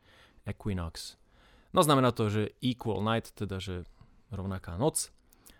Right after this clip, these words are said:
A od tohto dňa sa dni budú skracovať až do dvadsiateho prvého decembra, keď nastane slnovrat. A to je inak krásne slovenské slovo, že slnovrat.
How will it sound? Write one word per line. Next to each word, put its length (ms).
A 120
od 160
tohto 320
dňa 220
sa 160
dni 220
budú 200
skracovať 720
až 180
do 80
dvadsiateho 540
prvého 380
decembra, 560
keď 220
nastane 380
slnovrat. 800
A 100
to 100
je 80
inak 160
krásne 320
slovenské 540
slovo, 420
že 120
slnovrat. 640